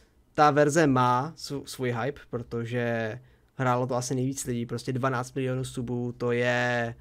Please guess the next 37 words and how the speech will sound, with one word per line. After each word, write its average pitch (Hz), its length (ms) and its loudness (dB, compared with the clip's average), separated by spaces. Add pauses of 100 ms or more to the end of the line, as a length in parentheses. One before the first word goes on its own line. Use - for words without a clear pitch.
(680)
hrozná 147 380 6
raketa, 135 440 2
která 131 580 4
do 127 160 0
ty, 135 320 0
do, 156 220 -2
už 170 320 -2
teď 143 340 0
to 143 240 2
nic 135 560 -2 (100)
rozhodně 135 380 -2
nepřekoná. 120 640 -2 (360)
Žádný 123 320 0
další, 123 420 -4
žádná 127 220 -2
další 123 260 -4
rozhodně 127 240 -2
M-, 135 240 -4
žádný 135 280 -2
M 131 100 -2
M 131 120 2
O 131 40 0
R 127 80 -2
P 127 160 -4
G 123 160 -2
čko 131 180 -8
už, 127 240 -4
už 131 180 -6
jenom 139 140 0
z 135 80 -10
toho 135 180 0
důvodu, 135 500 -2 (340)
že 131 440 0
máme 127 800 -2 (260)
tady 120 440 -6 (100)
větší 131 320 -6
výběr 120 420 -4